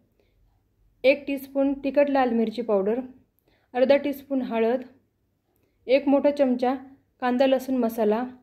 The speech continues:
आणि हे सगळे मसाले यामध्ये चांगले एकदा मिक्स करून घ्यायचे आहेत. मसाले चांगले मिक्स झाल्यानंतर जी पेस्ट आपण बनवून घेतलेली आहे ती पेस्ट यामध्ये घालायची आहे.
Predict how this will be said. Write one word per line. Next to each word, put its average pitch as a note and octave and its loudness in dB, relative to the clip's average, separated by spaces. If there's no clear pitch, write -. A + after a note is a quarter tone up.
आणि B3+ 0
हे C4+ 4
सगळे C#4 0
मसाले C4 0
यामध्ये A#3 2
चांगले A3+ -2
एकदा A3+ -2
मिक्स A#3+ -4
करून A3 -2
घ्यायचे G#3+ 0
आहेत. G#3+ -4
मसाले D4 2
चांगले C#4+ 2
मिक्स C#4+ -4
झाल्यानंतर A#3+ 0
जी G#3+ -8
पेस्ट A#3 -2
आपण A#3 -2
बनवून A3+ 0
घेतलेली G#3+ 0
आहे G#3 2
ती A3+ 0
पेस्ट A3 -2
यामध्ये G3+ 0
घालायची F#3 -2
आहे. G3 -8